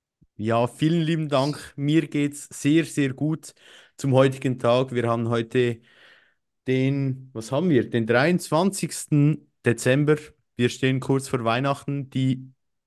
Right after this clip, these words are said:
der Urlaub hat begonnen und ich bin absolut ready dafür. Freue mich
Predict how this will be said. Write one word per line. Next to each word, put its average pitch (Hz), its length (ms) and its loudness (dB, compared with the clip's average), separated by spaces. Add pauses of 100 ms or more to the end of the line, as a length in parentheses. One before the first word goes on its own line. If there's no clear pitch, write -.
der 127 260 4
Urlaub 143 440 4
hat 123 140 -4
begonnen 127 500 -2 (560)
und 110 240 -2
ich 120 140 -2
bin 123 120 0
absolut 131 440 -4
ready 139 220 2
dafür. 156 400 0
Freue 117 320 -4
mich 131 180 -4